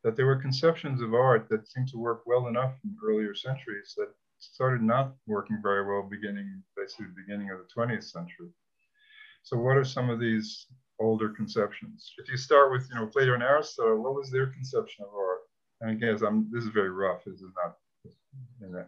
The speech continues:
in a scholarly way accurate. But it's the idea of, uh, imitation, or that the, the art is making images or pictures or representations of things, and they may be good or bad, uh, but they should try to be realistic and maybe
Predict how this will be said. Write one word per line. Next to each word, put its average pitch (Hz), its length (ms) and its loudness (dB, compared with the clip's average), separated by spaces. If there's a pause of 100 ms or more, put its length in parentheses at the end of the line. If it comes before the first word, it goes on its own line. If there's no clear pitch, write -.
(160)
in 98 80 -10
a 92 40 -10
scholarly 98 540 0 (180)
way 95 200 -6 (140)
accurate. 104 400 -4 (560)
But 240 100 6
it's 233 120 -4
the 202 140 6
idea 151 380 8
of, 135 160 4
uh, 131 220 6
imitation, 135 640 2
or - 260 -18
that 110 260 2
the, 110 380 -8
the 117 120 -8 (120)
art 156 180 6
is 139 160 -6
making 139 300 -4
images 123 460 -2
or 101 60 -2 (100)
pictures 123 500 -10
or 110 180 -2
representations 110 680 -4
of - 60 -20 (180)
things, 90 340 -14
and 92 100 -18 (380)
they 98 60 -8
may 98 180 -4
be 95 80 -12
good 110 200 2
or 107 60 2
bad, 101 480 2
uh, 95 120 -2 (420)
but 117 100 -2
they 139 100 2
should 135 160 -8
try 123 200 6
to 120 80 2
be 113 120 2
realistic 104 600 -2
and 95 100 -6
maybe 95 160 -6